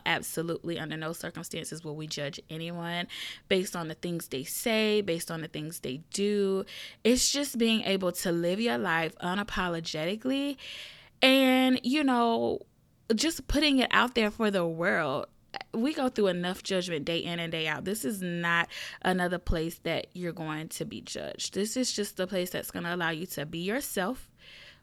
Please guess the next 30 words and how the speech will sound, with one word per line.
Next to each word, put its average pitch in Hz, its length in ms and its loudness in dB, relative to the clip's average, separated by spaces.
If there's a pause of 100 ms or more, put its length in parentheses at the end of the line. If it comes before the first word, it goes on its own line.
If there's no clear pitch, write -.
(520)
And 214 480 4 (180)
for 160 100 -2
those 196 300 0
who 240 140 2
like 226 360 0
it, 240 420 0
kudos 226 520 2
to 220 140 0
them. 220 200 2
For 185 140 -2
those 196 320 0
who 220 140 4
don't, 220 360 2 (1300)
well, 170 140 -2
I 160 120 -2
was 170 320 -10 (140)
gonna 165 380 -6
say - 240 -6
something 165 640 -6 (260)
not - 240 -6
so 180 120 -6
nice, 180 360 -4
but - 240 -6 (320)
if 254 160 8
they 302 120 2
don't 302 180 2
like 302 220 0
it, 302 300 -2
screw 180 500 -2
'em. 180 140 -4